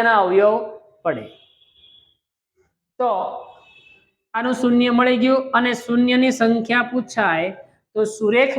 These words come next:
બહુપદીમાં શૂન્યની સંખ્યા કેટલી આવે? હંમેશા એક.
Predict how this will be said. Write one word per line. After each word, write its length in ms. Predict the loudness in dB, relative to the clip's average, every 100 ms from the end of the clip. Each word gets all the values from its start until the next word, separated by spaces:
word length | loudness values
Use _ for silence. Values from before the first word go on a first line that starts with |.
| 2
બહુપદીમાં 840 | 4 4 0 -2 -2 0 0 0 -6
શૂન્યની 500 | -6 -4 -2 -2 -4 -4
સંખ્યા 360 | -6 -2 -2 -2
કેટલી 240 | -8 -2 0
આવે? 180 | 0 -2 -6
હંમેશા 540 | -12 -14 -8 -4 -4 -6 _ _ _
એક. 80 | -20